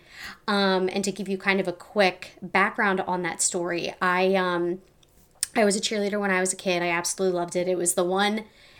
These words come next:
athletic thing that I did and I enjoyed. And I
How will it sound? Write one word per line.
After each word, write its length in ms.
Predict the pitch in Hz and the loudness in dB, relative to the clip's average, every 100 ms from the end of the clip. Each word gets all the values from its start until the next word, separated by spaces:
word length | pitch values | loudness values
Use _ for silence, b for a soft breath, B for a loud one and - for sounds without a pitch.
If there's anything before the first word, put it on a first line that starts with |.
| B | B
athletic 640 | 220 214 202 190 196 196 - | 0 2 2 2 4 2 -2
thing 420 | - 196 185 180 | 0 2 2 0
that 420 | 180 180 175 180 190 | 0 0 0 -2 -2
I 100 | 180 | -2
did 260 | 180 185 | 0 0
and 120 | 180 | 0
I 80 | 175 | 0
enjoyed. 720 | 175 175 175 180 170 175 175 - | -2 -2 -4 -4 -4 -2 -4 -4
And 480 | 185 180 180 180 - B B B B | -2 0 0 -4 -6 B B B B
I 380 | 202 190 185 190 | -2 2 4 4